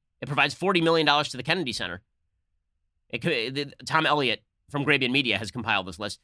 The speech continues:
The covid relief bill creates a commission tasked with educating consumers about the dangers associated with using or storing portable fuel containers for flammable liquids near an open flame. I mean, I, I wasn't aware that this was a, a problem that required a government solution.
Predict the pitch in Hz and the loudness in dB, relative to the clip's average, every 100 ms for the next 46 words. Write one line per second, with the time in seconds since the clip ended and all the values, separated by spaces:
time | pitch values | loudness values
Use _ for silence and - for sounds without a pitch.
0 | _ 131 170 185 170 170 147 170 165 160 | _ -2 0 2 2 -2 0 -2 -2 -4
1 | - 156 180 147 143 151 - 139 160 147 | -4 -4 -2 -2 0 0 -2 -6 -6 -4
2 | 180 165 151 185 247 95 - _ _ _ | -4 -2 -4 -4 -2 -4 -6 _ _ _
3 | - 151 151 160 190 175 143 135 214 247 | 0 0 2 0 0 -2 -6 -4 -2 -2
4 | 196 135 123 110 151 180 185 139 - 214 | 0 -2 -2 -4 -4 -2 -2 -2 -6 0
5 | 214 110 - _ _ - 226 202 170 185 | 0 0 -4 _ _ 0 2 2 -2 -2
6 | 254 247 180 127 101 - 135 - 175 196 | -2 0 -2 -2 -4 -6 -10 -2 0 2
7 | 156 151 185 - 107 95 135 143 135 165 | 0 -4 -6 -4 -4 0 2 2 2 0
8 | 151 131 180 92 80 _ _ _ _ _ | -2 0 -2 -2 -6 _ _ _ _ _
9 | _ _ _ _ _ _ _ _ _ _ | _ _ _ _ _ _ _ _ _ _
10 | - 113 110 - 117 - 151 143 143 143 | -6 -2 -2 0 -2 0 0 0 2 2
11 | 143 120 139 143 127 110 101 135 127 117 | 0 -2 -6 -2 -2 -2 0 0 0 -4
12 | - 120 147 131 117 _ _ - 127 135 | -8 -4 0 0 -2 _ _ -6 -2 -2
13 | 127 104 139 214 143 110 | -2 -4 -4 -4 -4 -6